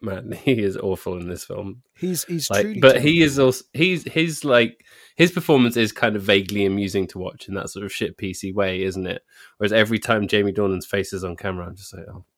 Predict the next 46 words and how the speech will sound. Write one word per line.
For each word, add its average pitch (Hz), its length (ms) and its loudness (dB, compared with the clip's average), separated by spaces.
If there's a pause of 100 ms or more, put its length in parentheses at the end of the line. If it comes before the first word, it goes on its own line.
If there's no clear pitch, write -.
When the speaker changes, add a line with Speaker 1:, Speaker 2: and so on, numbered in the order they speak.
Speaker 1:
God, 104 120 -20 (340)
come 98 320 -18
on, 92 60 -20 (120)
hurry 98 220 -8
up." 98 100 -12 (720)
Speaker 2:
<laughs> - 180 -4 (600)
And, 208 320 0
you 226 140 -6
know, 226 180 -2
I 190 180 2
don't, 185 400 -4
I 170 160 2
don't 175 200 -2
dislike 139 340 -8
Jamie 117 260 -10
Dornan. 95 300 -8
Obviously, 120 360 -10
he's 104 200 -10
in 98 320 -10 (140)
some 113 260 -10
of 104 80 -10
the 101 80 -12
worst 92 260 -12
movies 92 260 -14
of 87 80 -18
all 90 100 -18
time. 95 540 -12 (420)
Speaker 1:
And 110 120 -4
some 117 240 -2
of 107 60 -2
the 104 60 -4
Speaker 2:
Um, 104 60 0
Speaker 1:
worst 101 200 0
movies 101 240 -4
that 101 100 -4
we've 98 240 -4
discussed. - 580 -10 (100)
Speaker 2:
Yes, - 580 -8
yeah. 117 320 -12
Speaker 1:
Has 156 140 0
he 180 80 6
ever 160 100 2
done 147 160 2
a 139 40 0
good 127 200 -2
film? 92 320 -6